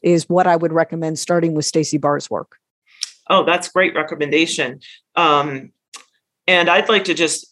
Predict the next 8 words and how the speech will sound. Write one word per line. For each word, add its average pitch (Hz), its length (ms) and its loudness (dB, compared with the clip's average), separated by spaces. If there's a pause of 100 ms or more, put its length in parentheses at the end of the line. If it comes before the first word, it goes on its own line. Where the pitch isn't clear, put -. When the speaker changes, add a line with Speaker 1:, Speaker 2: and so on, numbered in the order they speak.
Speaker 2:
uh, 143 280 0
mention 156 600 -2
that, 135 400 0
uh, 143 280 -4 (120)
Dana 170 400 2
has 147 420 -4
been, 143 480 -2 (400)
uh, 143 360 -2